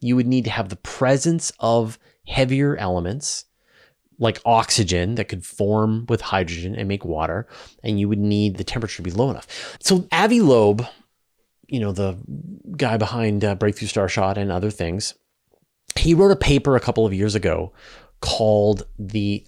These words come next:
habitable epoch of the early universe. And he made the calculation that if you just look at the cosmic microwave background radiation, like, when it first formed,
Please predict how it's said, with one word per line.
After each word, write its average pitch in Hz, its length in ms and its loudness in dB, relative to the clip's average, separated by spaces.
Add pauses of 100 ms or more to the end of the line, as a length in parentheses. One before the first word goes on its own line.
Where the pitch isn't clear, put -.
habitable 180 720 2
epoch 120 600 -2
of 90 160 -8
the 104 200 -8
early 101 580 -4
universe. 101 720 -4 (440)
And 113 140 -2
he 202 260 0
made 233 180 4
the 190 60 0
calculation 113 720 0
that 95 120 -4
if 110 80 -6
you 190 60 0
just 208 120 -6
look 233 100 -2
at - 60 -6
the 156 60 -2
cosmic 110 840 0
microwave 104 500 0
background 92 420 -2
radiation, 87 520 -2
like, - 200 -14
when 190 500 2 (460)
it - 300 -2 (120)
first 135 400 2 (160)
formed, 80 440 0